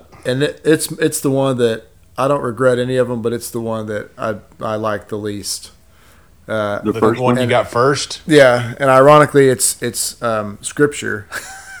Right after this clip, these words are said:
Speaker 1: Uh, but it's just, it's Greek.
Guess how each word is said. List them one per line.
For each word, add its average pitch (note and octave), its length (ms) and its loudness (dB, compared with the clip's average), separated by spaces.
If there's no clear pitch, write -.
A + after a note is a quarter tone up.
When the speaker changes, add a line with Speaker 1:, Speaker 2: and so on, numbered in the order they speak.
Speaker 1:
Uh, A#2 260 0
but C3 140 6
it's C3 180 2
just, C#3+ 340 0
it's D3 200 0
Greek. D3 580 2